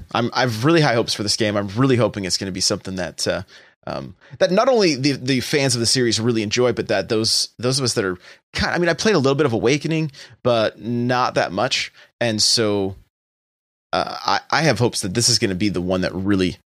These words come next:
really kinda sucks me in and helps me, uh, um, get, uh, uh, you know, hopefully become a longtime fan. I mean, this, this wouldn't be the first game that's not really my style of game that this happened on the Switch.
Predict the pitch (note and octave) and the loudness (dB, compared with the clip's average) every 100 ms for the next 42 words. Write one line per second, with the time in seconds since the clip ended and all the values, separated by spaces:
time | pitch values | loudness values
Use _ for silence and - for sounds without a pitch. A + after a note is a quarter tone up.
0 | - F#2+ F2+ F2 D2 - - E2+ - G2 | -14 -6 -6 -6 -6 -2 0 2 0 0
1 | F2 D#2+ C#2+ D#2+ - - E2+ C2+ B1+ G1+ | -2 -2 -2 -2 0 -2 -2 -2 -4 -6
2 | - - _ - - A#1+ G1+ - - _ | -12 -18 _ -12 -8 -8 -8 -14 -20 _
3 | _ _ _ _ _ _ _ _ - - | _ _ _ _ _ _ _ _ -10 -4
4 | G2 - - - D#2 F#2+ - - _ _ | -4 -2 -2 0 0 -2 -10 -20 _ _
5 | _ - - - - _ _ _ _ _ | _ -12 -12 -12 -18 _ _ _ _ _
6 | _ _ - A2 - _ _ G2+ F#2 _ | _ _ -6 -6 -8 _ _ -16 -16 _
7 | _ - C#3 E3+ B2 C3 B2 B2+ C#3 A#2 | _ -4 0 0 2 2 2 2 0 0
8 | D3+ B2 B2 A2 - - C#3 C#3+ - - | 0 2 0 -4 -12 -6 -2 0 -2 -2
9 | C3+ C#3 E3 D#3 C#3 - D#3+ D3+ - A2+ | -2 0 0 0 -2 0 0 0 -2 -2
10 | C3+ D3 C3 A#2 - - _ A#2+ A2 A#2 | 0 2 0 -2 -6 -20 _ -2 -2 0
11 | B2+ C#3+ C3+ A2 A2+ C3+ - C#3 B2+ A2 | -2 0 0 2 0 0 0 2 0 0
12 | A#2 E3 - - - G#2+ - B2+ A2 A2+ | -2 -2 -6 -16 -6 -4 0 0 -2 -2
13 | F#2+ F2+ - G2 - | -2 -2 0 0 -2